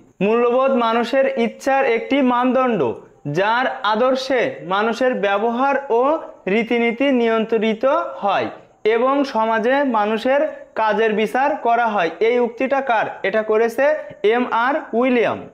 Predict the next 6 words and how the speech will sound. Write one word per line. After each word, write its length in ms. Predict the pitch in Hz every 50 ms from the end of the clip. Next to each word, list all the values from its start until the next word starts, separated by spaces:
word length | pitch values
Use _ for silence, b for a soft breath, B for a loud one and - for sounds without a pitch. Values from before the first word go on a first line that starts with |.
| - -
মূল্যবোধ 560 | 196 226 240 240 247 247 254 269 269 269 -
হলো 380 | 214 240 240 254 254 269 269 -
ওই 260 | 233 233 240 247 247
সমস্ত 640 | 233 - - 247 247 262 269 269 262 269 269 - 302 294 285 285 294 - 285 214
রীতিনীতির 580 | 196 233 226 226 247 247 240 240 220 - - 247
সমষ্টি 720 | - - - 247 240 247 240 220 240 - 202 143 113 98